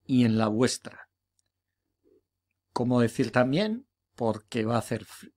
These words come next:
porque va a hacer calor o porque va a hacer frío, etcétera, etcétera. Aurrera. Ikasi edo gogoratu.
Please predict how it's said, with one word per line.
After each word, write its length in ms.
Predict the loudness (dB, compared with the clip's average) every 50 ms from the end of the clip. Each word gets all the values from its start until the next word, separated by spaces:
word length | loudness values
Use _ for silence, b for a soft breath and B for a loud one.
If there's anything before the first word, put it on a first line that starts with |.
| -20 _
porque 300 | -10 -8 -8 -4 -2 0
va 60 | 0
a 20 |
hacer 240 | 0 -2 -4 -6 -6
calor 580 | -6 -6 -4 0 2 2 2 2 0 -2 -6 -12 _ _ _ _ _ _ _ _ _ _ _ _ _ _
o 260 | -4 -4 -2 -4 -4
porque 360 | -4 -4 -4 -4 -4 -4 -4
va 100 | -2 -2
a 20 | -2
hacer 220 | -2 -2 -2 -2
frío, 500 | -4 -6 -4 0 2 4 4 4 2 0 -8 _ b b b b b b b b b _ _ _ _
etcétera, 520 | -6 -6 -4 -2 -4 -2 0 2 2 2
etcétera. 560 | 0 0 -4 -10 -12 -12 -16 -16 -16 -18 -20 _ _ _ _
Aurrera. 760 | _ 0 2 2 4 4 4 4 4 2 0 -4 -8 -14 -20 _ _ _ _ _ _ _ _ _ _ _ _ _ _ -10 -10 B B B B B B B B B B _ _ _
Ikasi 680 | -14 -4 0 0 0 2 2 0 0 -2 -4 -6 -12 _ _
edo 320 | -2 -2 0 0 2 0 0
gogoratu. 680 | 0 0 0 2 2 4 4 4 2 2 -4 -14 -20